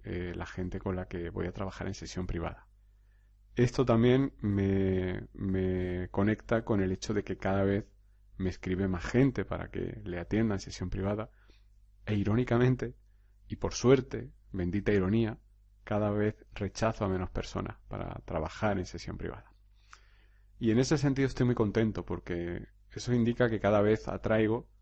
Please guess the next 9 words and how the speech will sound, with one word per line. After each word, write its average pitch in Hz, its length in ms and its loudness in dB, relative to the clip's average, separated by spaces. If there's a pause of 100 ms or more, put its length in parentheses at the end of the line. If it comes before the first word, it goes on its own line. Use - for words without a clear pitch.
(180)
más 107 340 0
a 110 40 0
las 98 220 0
personas 95 640 -2 (420)
con 98 80 -2
las 98 80 -2
que 101 140 -2
quiero 92 180 -2
trabajar. 90 480 -6